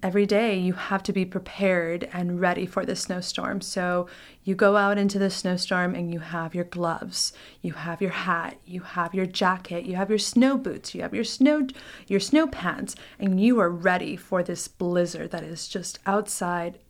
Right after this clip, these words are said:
your house every day. And tribalism and having these conversations can very much be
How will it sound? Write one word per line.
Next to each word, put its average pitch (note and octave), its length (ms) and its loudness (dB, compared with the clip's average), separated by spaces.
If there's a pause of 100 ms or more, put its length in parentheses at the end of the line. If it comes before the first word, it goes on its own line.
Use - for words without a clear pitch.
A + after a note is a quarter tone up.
(120)
your F3 220 -4
house E3+ 420 -8
every F3+ 300 -8
day. - 340 -8 (800)
And G#3+ 760 2 (1040)
tribalism F#3+ 800 2
and F3+ 100 2
having G#3 360 4
these G3 180 2
conversations F#3 1000 -2 (340)
can G#3 200 2
very A#3+ 260 4
much G#3+ 460 2
be G#3+ 540 4